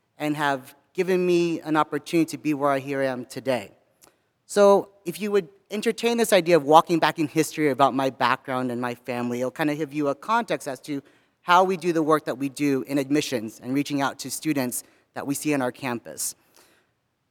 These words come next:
My parents are immigrants, and to some shock, they did not immigrate from the Philippines to California.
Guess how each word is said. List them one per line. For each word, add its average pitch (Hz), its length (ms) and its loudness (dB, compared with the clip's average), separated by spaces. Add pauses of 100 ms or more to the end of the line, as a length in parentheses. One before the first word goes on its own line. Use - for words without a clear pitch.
(240)
My 170 200 6
parents 175 760 0 (140)
are 139 160 4
immigrants, 196 720 0 (540)
and 151 240 2
to 143 340 0
some 277 380 4
shock, - 580 2
they 160 100 -2
did 165 140 -2
not 196 260 2
immigrate 165 600 0
from 160 140 0
the 160 80 2
Philippines 156 560 0
to - 80 -8
California. 139 920 0